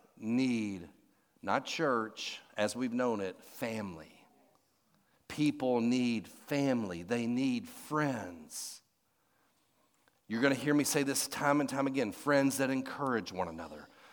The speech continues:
friends that stimulate one another to love and good deeds, friends that carry one another's burden,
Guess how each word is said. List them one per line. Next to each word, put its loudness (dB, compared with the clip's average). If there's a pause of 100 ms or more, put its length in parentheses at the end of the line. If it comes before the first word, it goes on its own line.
(100)
friends 4
that 0
stimulate 2
one 2
another 2
to 0
love 4
and 2
good -2
deeds, 2
friends 4
that -4
carry 0
one 4
another's 4
burden, 2